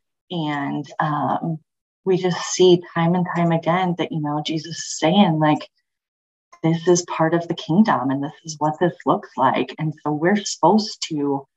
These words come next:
show people that. That's supposed to be part of what we do as, um, ambassadors for him. And so a couple of things that I wanna break down is that the power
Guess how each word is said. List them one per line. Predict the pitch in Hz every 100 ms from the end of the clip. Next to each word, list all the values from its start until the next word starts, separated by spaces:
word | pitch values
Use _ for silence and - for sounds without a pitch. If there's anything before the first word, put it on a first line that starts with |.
| _ _ -
show | - 180 254
people | - - 139 131 127
that. | 120 110 -
That's | 165 - _
supposed | - 214 -
to | 175
be | 170 180
part | - 170 175
of | 180 -
what | - -
we | - 135
do | - 139 185 - 339 339 339
as, | - 285 - - _ _ _ _ _ _ -
um, | 160 320 - - -
ambassadors | 160 151 151 214 - 170 127 151 -
for | -
him. | 147 139 139 131 -
And | 160 160 -
so | 151 147 139 135 _ _ _ -
a |
couple | - - 403
of | -
things | 196 180 175
that | 170
I | 156 151 147 - _ - 151
wanna | 156 156
break | 156 151 143 - -
down | 156 160 151 151 _ _ _ - -
is | 196 175
that | 175 160 151 - - _ _ _ -
the | 180 -
power | - - 175 175 196 214 254